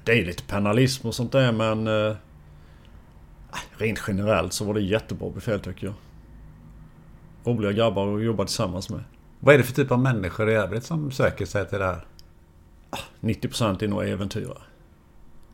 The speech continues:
Speaker 1: Äventyrare som vill bli soldater. Eh,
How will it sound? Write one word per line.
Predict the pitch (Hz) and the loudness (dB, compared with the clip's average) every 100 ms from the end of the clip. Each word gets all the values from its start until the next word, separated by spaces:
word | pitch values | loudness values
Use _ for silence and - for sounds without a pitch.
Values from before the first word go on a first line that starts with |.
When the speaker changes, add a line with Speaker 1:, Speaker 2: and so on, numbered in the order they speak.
| - - - - | -20 -20 -18 -2
Speaker 1:
Äventyrare | 117 107 110 101 | 0 2 2 2
som | 98 | 0
vill | 101 | -2
bli | 98 | -2
soldater. | 101 104 104 101 - - - - - - - - - - - - - | -2 0 0 -2 -10 -16 -20 -20 -20 -18 -20 -20 -20 -20 -20 -20 -10
Eh, | 110 117 113 117 117 | 0 4 4 4 2